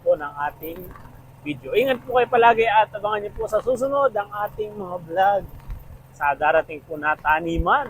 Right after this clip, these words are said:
ayan, at mga diskarte ng mga magsasaka na umaani ng malalaki. So yun, hindi po scripted yun sa mga nakakalam at bago mga viewers po natin. Lahat po ng mga na-interview po natin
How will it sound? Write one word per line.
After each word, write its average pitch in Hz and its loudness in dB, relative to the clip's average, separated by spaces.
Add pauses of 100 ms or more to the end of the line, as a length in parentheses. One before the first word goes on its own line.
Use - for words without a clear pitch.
(140)
ayan, 156 -4
at 135 -8
mga 139 -8
diskarte 143 -10
ng 151 -10
mga 147 -12 (140)
magsasaka 185 2 (880)
na 151 -6 (520)
umaani 160 -4
ng 147 -14
malalaki. 131 -10 (640)
So 151 -2
yun, 214 2
hindi 175 -2
po 180 -6
scripted 170 -8
yun 226 -2
sa 202 -6
mga 147 -6 (400)
nakakalam 165 2
at 165 0
bago 156 2
mga 147 -6
viewers 147 -4
po 143 -8
natin. 135 -8 (480)
Lahat 175 2
po 180 -6
ng 175 0
mga 165 -4
na-interview 160 -2
po 151 -16
natin 151 -4